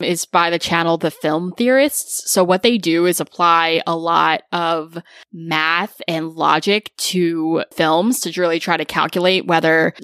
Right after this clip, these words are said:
the occurrences in films can be done or, like, if things are feasible or if things can be logicked out through timing and math and formulas and things of that nature.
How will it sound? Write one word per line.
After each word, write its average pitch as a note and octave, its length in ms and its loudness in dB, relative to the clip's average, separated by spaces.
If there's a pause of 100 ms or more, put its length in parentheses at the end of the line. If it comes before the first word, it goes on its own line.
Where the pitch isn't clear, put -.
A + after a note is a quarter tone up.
the F#3+ 140 4
occurrences F3+ 760 0
in E3+ 260 -4
films E3+ 520 -2
can E3+ 220 -8
be E3 200 -6
done G3+ 460 0
or, E3+ 280 2
like, E3 340 -2
if F3 200 -2
things F3+ 300 0
are D#3 100 -2
feasible A3 680 2
or E3+ 140 2
if E3 100 -6
things E3+ 380 -4
can F3+ 180 -4
be E3+ 240 -2
logicked E3 560 0
out E3+ 440 0
through F3+ 260 -4
timing C4 540 0
and F3 100 -4
math A3+ 360 0
and F3 120 -8
formulas A3+ 500 2
and G3+ 100 -4
things G3 200 -2
of F#3 80 -2
that F#3 160 0
nature. F3+ 360 -2